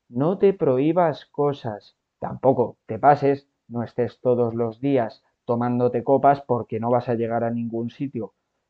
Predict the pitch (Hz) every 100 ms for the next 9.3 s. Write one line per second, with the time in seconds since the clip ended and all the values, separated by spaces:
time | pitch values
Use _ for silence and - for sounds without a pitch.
0 | - 131 135 135 143 139 151 135 117 -
1 | _ 131 120 170 190 202 196 _ _ -
2 | 120 143 160 156 127 127 123 110 - 117
3 | 120 156 185 175 170 147 - 123 120 160
4 | 160 156 - _ - - 185 202 202 _
5 | 127 117 156 165 180 180 127 113 127 160
6 | 170 185 135 113 104 147 202 226 226 190
7 | _ _ _ - 131 131 208 220 208 170
8 | 208 233 202 175 196 214 208 202 190 156
9 | 139 123